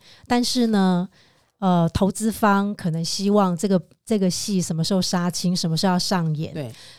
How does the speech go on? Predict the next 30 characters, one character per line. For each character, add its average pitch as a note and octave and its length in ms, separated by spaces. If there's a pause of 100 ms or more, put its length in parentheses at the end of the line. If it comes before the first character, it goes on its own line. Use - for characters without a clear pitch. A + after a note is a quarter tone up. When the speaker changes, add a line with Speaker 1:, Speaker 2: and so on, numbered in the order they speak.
Speaker 1:
所 C#4 160
以 C4+ 40
说 C4+ 140
变 C4 200
成 A#3 80
说 A#3 200
这 C4 140
个 G#3+ 120
大 A3 300
家 G3+ 300
有 E3+ 180
一 E3+ 120
个， E3+ 360 (140)
似 C4 260
乎 B3 100
是 A#3 160
有 G3+ 80
一 G3 60
个 - 20 (100)
更 B3 240
远 E3 340
大 G#3 240
的 F#3+ 100
目 F#3+ 220
标 E3+ 420
要 F#3+ 120
去 G3+ 160
实 D#3+ 280
现。 E3 420
Speaker 2:
是。 - 320